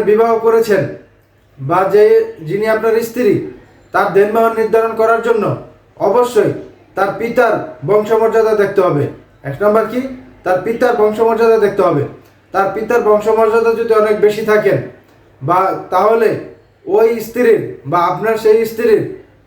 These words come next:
যে দেনমোহর আপনাকে দিবেন, সেটা অবশ্যই একটু বেশি দিতে হবে। কেননা তার ব-, তার পিতার বংশমর্যাদার উপর ভিত্তি করেই আমাদের আইন অনুযায়ী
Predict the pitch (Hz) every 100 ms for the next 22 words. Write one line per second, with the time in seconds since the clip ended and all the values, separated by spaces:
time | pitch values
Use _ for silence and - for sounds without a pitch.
0 | _ _ _ _ 185 208 208 208 220 226
1 | 233 220 226 202 185 220 214 139 - -
2 | 185 214 208 214 220 233 - 226 202 196
3 | 208 208 202 180 165 120 - _ _ -
4 | 220 247 220 139 - - _ - 185 214
5 | 208 208 - 208 220 226 226 233 220 208
6 | 202 220 226 220 226 226 226 226 208 208
7 | 226 226 233 247 - - - - _ _
8 | _ _ _ _ _ - 190 214 202 214
9 | 226 233 233 214